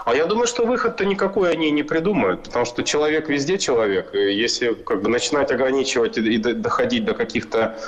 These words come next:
э, безумий и ограничивать, там, не знаю, обычные базовые, да, ценности, ресурсы, то здесь, наверное, речь уже зайдет о серьезных социальных, э, может быть, и политических потрясениях. Поэтому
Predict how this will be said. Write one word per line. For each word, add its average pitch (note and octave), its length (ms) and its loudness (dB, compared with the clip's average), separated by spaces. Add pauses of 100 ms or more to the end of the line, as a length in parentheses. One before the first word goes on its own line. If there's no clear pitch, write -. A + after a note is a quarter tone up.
(140)
э, A2+ 120 0
безумий A2 680 2
и G2+ 460 0
ограничивать, A2+ 640 0
там, F#2+ 320 0
не G2+ 60 2
знаю, F2+ 520 0
обычные G#2+ 420 0
базовые, F#2 540 2
да, G#2 480 0
ценности, C#3 480 -2
ресурсы, G#2 520 -2
то G2+ 480 0
здесь, A#2+ 340 0
наверное, C#3 340 2
речь B2+ 240 -2
уже C3 160 0
зайдет A#2 440 0
о G#2+ 220 2
серьезных A2 500 0
социальных, A2 720 -2
э, F2 100 2
может F2+ 280 0
быть, E2+ 180 -4
и - 40 -6
политических F#2+ 640 -2
потрясениях. E2+ 680 -2
Поэтому F#2 500 -2